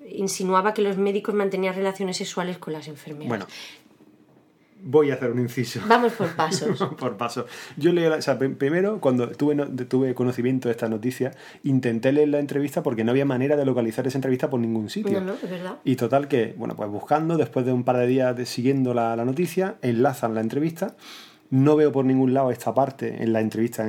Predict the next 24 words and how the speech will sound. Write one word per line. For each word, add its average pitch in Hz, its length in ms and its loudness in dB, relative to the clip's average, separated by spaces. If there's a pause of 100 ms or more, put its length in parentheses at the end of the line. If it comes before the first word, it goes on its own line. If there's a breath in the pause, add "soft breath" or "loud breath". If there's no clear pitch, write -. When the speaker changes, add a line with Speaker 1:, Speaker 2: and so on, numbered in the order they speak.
Speaker 2:
en 110 100 -4
la 110 80 -2
que 110 60 -4
entiendo 117 340 0
que 120 60 0
es 117 80 4
la 113 80 0
original, 117 380 -2
Speaker 1:
Yo 247 140 4
tampoco. 175 520 -4 (140)
Speaker 2:
en 117 120 -2
la 107 60 0
Speaker 1:
No - 40 -4
Speaker 2:
que 110 60 -2
Speaker 1:
he 113 40 4
Speaker 2:
habla 127 160 4
Speaker 1:
visto. 120 100 2
Speaker 2:
del 113 80 -2
tema 123 160 2
este 120 160 -4
de 113 40 -2
las 113 120 0
enfermeras. 139 480 -2 (120)
Speaker 1:
Ujú. 190 340 -6